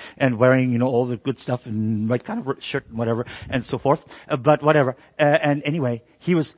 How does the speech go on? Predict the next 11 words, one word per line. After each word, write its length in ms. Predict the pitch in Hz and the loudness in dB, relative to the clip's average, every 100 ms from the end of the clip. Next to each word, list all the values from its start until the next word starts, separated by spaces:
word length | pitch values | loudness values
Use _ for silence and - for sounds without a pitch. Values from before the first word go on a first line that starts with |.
| - | -6
Sun-, 280 | - 151 - | 0 0 0
he 100 | 147 | -2
was 160 | 120 | -2
a 80 | 123 - | -4 -6
Sunday 260 | - 214 | -4 -4
school 220 | 320 - | -6 -10
teacher. 300 | 127 117 - - _ _ _ _ _ _ _ _ _ _ _ _ _ | -10 -10 -12 -20 _ _ _ _ _ _ _ _ _ _ _ _ _
Apparently, 720 | 175 - - 214 233 165 - - _ _ _ _ _ - | -4 -4 -2 2 2 0 -10 -20 _ _ _ _ _ -2
for 120 | 156 | 0
the 80 | 131 | 4
last 400 | 147 175 180 | 4 4 0